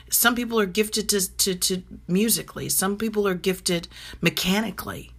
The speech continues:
But in the realm of leadership, for whatever reason, and I think there's because there's, there's an industry behind this, we're telling people a lie, and mass digitization, social media,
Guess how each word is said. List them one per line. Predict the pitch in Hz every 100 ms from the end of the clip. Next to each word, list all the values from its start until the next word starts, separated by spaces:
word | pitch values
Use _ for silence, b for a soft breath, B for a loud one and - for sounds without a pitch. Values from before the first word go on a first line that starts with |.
| - - - - - - - - - - -
But | 196
in | 190 170
the | 156
realm | 165 196 214
of | 214 202
leadership, | 202 196 175 - 160 -
for | - - 160
whatever | 170 185 196 208
reason, | 214 220 190 151 143 143 B B B
and | 170
I | 165
think | 160 202
there's | 185 175
because | 180 180 165
there's, | 170 165
there's | 170 156
an | 143
industry | 185 240 214 - 131
behind | 127 135 - - 98
this, | - - - B B B B B -
we're | 180 247
telling | 226 208 202 196
people | 185 185 185 170
a | 147 143
lie, | 151 180 - - - -
and | 180 196 208 202
mass | 170 170 170
digitization, | 170 170 165 160 165 160
social | 160 156
media, | 160 175 156